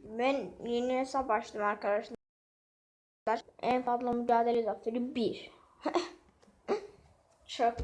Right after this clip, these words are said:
kolay. Neyse arkadaşımız, yani kanala abone olun diyorum. Çekilişte kazanmanız için yorumlara "katılıyorum" yazın. Ve açıklama linkindeki şartları yaparsanız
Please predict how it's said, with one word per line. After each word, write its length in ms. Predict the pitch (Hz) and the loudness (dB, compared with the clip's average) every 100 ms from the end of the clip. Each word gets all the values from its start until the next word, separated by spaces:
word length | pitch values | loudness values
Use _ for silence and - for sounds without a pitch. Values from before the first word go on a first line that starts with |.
| - - | -6 -6
kolay. 260 | - 262 - - - - - - - - - - - - - - - _ - - | -8 -8 -18 -20 -20 -20 -14 -12 -12 -20 -20 -20 -20 -20 -20 -20 -20 _ -20 -6
Neyse 300 | 247 269 240 | 2 2 2
arkadaşımız, 760 | 208 - 240 240 240 220 196 - - - - - 233 | -4 -4 -6 -2 -2 -2 -6 -10 -18 -18 -20 -8 -4
yani 240 | 233 240 | -2 0
kanala 320 | 254 254 240 | 0 2 4
abone 320 | 240 240 240 240 | 4 4 2 0
olun 320 | 226 202 196 | -2 -2 -2
diyorum. 360 | 196 202 214 | -2 -4 -8
Çekilişte 680 | - 247 - 247 - 233 233 | -4 -2 -2 -4 -2 0 0
kazanmanız 640 | 233 240 240 240 240 240 240 | 6 6 6 2 0 0 -4
için 320 | 240 247 - - - - - | -4 -6 -8 -16 -20 -20 -2
yorumlara 500 | 240 247 240 240 240 | 4 8 8 6 0
"katılıyorum" 600 | - 240 247 254 247 233 | -4 -6 2 6 6 4
yazın. 400 | 202 190 202 254 - _ _ - | 0 0 -2 -6 -12 _ _ -2
Ve 240 | 233 233 - | 0 2 2
açıklama 480 | 233 - - 247 | 0 0 2 4
linkindeki 1300 | 247 247 247 247 240 240 220 - - - - 247 220 - - - - _ - | 4 0 -2 -4 0 0 0 -4 -12 -18 -8 -6 -6 -10 -20 -20 -20 _ -20
şartları 640 | - - 247 240 247 240 240 | -10 0 0 2 2 2 4
yaparsanız 760 | 240 247 247 233 220 220 269 | 4 4 2 0 -4 -4 -4